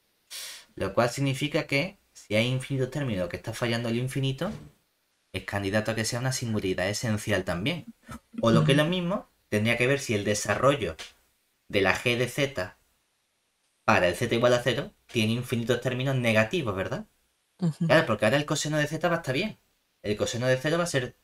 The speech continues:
Speaker 1: uno, no me voy a preocupar. Pero el desarrollo de elevado a menos uno partido por Z va a tener justamente, en lugar del Z, Z cuadrado, Z cubo, Z cuarta, va a aparecer el uno partido por Z,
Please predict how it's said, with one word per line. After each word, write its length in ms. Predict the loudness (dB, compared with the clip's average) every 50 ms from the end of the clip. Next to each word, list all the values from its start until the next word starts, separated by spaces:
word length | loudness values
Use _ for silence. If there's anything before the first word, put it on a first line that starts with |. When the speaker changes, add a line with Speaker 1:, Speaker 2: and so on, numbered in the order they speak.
| _ _ -2
Speaker 1:
uno, 400 | 0 0 0 0 -2 -4 -8 -8
no 200 | -6 0 0 2
me 80 | 4 4
voy 120 | 2 2 2
a 100 | 0 -2
preocupar. 500 | -4 -6 -6 -2 0 0 -2 -2 -4 -10 -20 -20 -20 -20 -20 -20 _
Pero 200 | _ 4 6 6
el 120 | 6 6 4
desarrollo 460 | 2 0 -2 -2 -2 0 0 0 2
de 120 | 2 0
elevado 420 | 0 0 0 2 2 2 4 4 2
a 60 | 2
menos 380 | 2 0 -2 -2 -2 -4 -4 -2
uno 180 | -2 -2 0 0
partido 300 | 0 0 0 -2 -2 -2
por 120 | -4 -2
Z 380 | 2 2 2 2 0 -4 -8 -8 _ _ _ _ _ _ _ _ _ _ _ _ _ _ _ _ _ _ 2 4
va 80 | 4 4
a 60 | 6
tener 220 | 4 0 0 0
justamente, 720 | -2 -2 -4 -4 -4 -2 -2 -2 -2 -2 -4 -4 -2 2
en 80 | 2 4
lugar 240 | 4 4 4 4 4
del 180 | 2 -2 -2
Z, 320 | 0 0 0 0 0 -2 0
Z 300 | 0 0 0 0 0 2
cuadrado, 300 | 2 2 2 2 2 0
Z 300 | 0 -2 -2 -2 -2 -2
cubo, 240 | 0 -2 -2 -2 -2 -2
Z 280 | -2 -2 -2 -2 0
cuarta, 320 | 2 0 0 0 -2 -4 -2
va 100 | -2 0
a 20 |
aparecer 400 | 2 2 0 0 0 -2 -2 -2
el 140 | 0 -2 -2
uno 160 | -2 -4 -2
partido 280 | -4 -4 -4 -6 -6 -6
por 120 | -6 -4
Z, 380 | -2 -2 -2 0 -2 -6 -8 -10